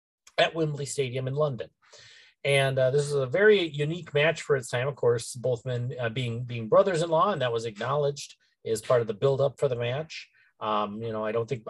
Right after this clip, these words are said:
I don't think prior to that it had been acknowledged on W W F T V.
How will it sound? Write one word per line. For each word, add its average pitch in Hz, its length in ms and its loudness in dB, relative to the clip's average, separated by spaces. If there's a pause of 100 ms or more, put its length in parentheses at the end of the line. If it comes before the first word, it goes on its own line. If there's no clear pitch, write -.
I 147 60 6
don't 220 180 2 (140)
think 226 180 6
prior 156 240 8
to 139 100 0
that 135 180 4
it 110 100 -6
had 120 180 2
been 117 120 -10
acknowledged 110 440 -10
on 107 100 -6
W 107 160 -4
W 107 240 -4
F - 120 -8
T 110 200 -10
V. 101 240 -14